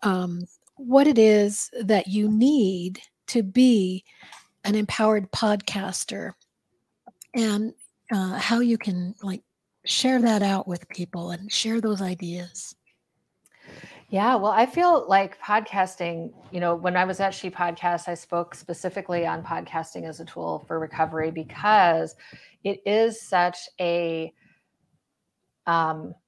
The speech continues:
Speaker 2: it is a medium that requires you to really get to know your own way of talking and thinking and to own your ideas and to own your way of communicating. It also requires you to really focus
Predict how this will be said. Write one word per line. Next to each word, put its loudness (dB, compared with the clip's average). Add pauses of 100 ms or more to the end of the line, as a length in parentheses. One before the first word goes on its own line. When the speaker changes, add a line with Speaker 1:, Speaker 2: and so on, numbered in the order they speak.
(160)
Speaker 2:
it 4
is 8
a 4 (180)
medium 2
that 0
requires 0
you -2
to -8
really 2
get -4
to -12
know -2 (140)
your -6
own -4 (840)
way 4
of -2
talking -4 (100)
and -2
thinking -2
and -4
to -6
own 4
your 0
ideas -2
and -6
to -12
own 0
your -2 (260)
way 2
of -4
communicating. -6 (440)
It 2
also 2
requires 2
you -6
to -6
really -2
focus -4